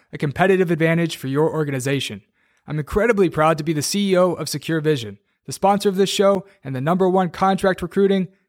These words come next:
embedded recruiting, and R P O firm. And thank you to our partners, Greenhouse, the hiring operating system for people-first companies, and GEM, the all-in-one hiring solution recruiters love. Let's go! Hello, I'm your host, James Mackey. Welcome to the Hiring Success Show.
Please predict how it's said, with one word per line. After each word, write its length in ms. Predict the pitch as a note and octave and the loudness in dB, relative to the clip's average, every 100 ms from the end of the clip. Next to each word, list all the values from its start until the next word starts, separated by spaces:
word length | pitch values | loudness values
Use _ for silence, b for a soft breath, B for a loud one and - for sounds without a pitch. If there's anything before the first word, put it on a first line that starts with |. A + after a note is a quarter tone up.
| _ | _
embedded 400 | D3+ C#3+ E3+ F#3 | -4 2 2 2
recruiting, 480 | F3+ - F#3+ F#3+ F3+ | 0 0 2 2 -2
and 80 | D#3 | 0
R 120 | D#3+ | 0
P 180 | D#3+ D#3 | 0 0
O 80 | D3 | -2
firm. 300 | - G#2+ F#2+ _ _ _ _ - | -4 -14 -16 _ _ _ _ -18
And 120 | C#3+ | -2
thank 160 | G#3+ A3+ | 0 0
you 80 | G#3+ | 2
to 100 | A3+ | 2
our 100 | G#3 | 2
partners, 540 | A#3+ E3 C#3 G#2 - _ | 2 2 -4 -8 -16 _
Greenhouse, 540 | G3 A#3 F#3+ A2 - | 0 2 2 0 -8
the 160 | - C3 | -10 -4
hiring 320 | E3+ G#3 G3+ | 0 2 2
operating 460 | F3 F3 F#3+ F3+ E3 | 0 0 0 -2 -2
system 300 | F3+ - F3 | -4 -4 -8
for 120 | C3+ | -8
people-first 640 | - F#3 E3+ D#3+ E3 - | -6 -6 -6 -4 -4 -4
companies, 560 | D#3+ D3+ A#2+ G#2 - - _ _ | -4 -6 -6 -12 -14 -20 _ _
and 160 | - D3+ | -8 -2
GEM, 380 | F#3 G#3+ A#2 G2+ _ | 2 2 0 -6 _
the 100 | C#3+ | -8
all-in-one 680 | - F3 G3 F#3 F3+ F3+ F#3 | 0 2 2 0 0 0 0
hiring 300 | D3 E3+ F3 | 0 0 -2
solution 540 | D#3+ E3 F3 - F3 - | -2 0 0 0 -6 -8
recruiters 460 | C3+ E3 D#3 C3+ | -6 -2 -2 -2
love. 320 | C3 A#2 - _ _ _ - | -4 -6 -8 _ _ _ -2
Let's 240 | F#3 G3 | 0 0
go! 540 | - C4 C4 F#3 G#2+ - _ _ _ _ - | 2 4 4 2 -2 -14 _ _ _ _ 2
Hello, 220 | G#3+ G3 | 4 4
I'm 120 | F#3 | 4
your 120 | F#3+ | 4
host, 300 | F#3+ G3 G3 | 4 2 2
James 260 | F#3 F3+ D#3+ | 0 2 2
Mackey. 540 | E3+ E3 G3+ G3 F#3+ | 2 2 0 0 -2
Welcome 560 | F3+ E3 D#3+ - E3+ D#3+ | 0 0 0 0 0 -2
to 180 | C#3+ F3 | 0 0
the 220 | D#3 D3+ | 2 2
Hiring 260 | C3+ E3 E3+ | 2 0 0
Success 360 | C#3+ C3+ D#3+ D3+ | -4 -2 0 0
Show. 460 | - D#3+ D#3+ D#3+ | 0 2 2 0